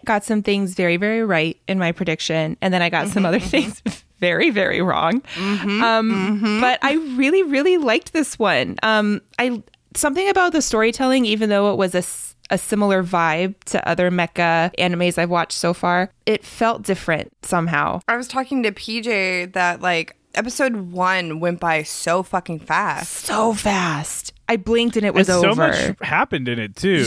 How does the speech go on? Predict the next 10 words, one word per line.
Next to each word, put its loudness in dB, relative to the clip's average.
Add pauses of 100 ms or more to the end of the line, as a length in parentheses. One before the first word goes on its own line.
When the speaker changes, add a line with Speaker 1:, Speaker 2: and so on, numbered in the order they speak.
(180)
Speaker 1:
Yes. -2
Speaker 2:
I 6
know, 2
but -2
it 2
didn't -2
feel 2
Speaker 1:
Yes. 4
Speaker 2:
like -2
that. 0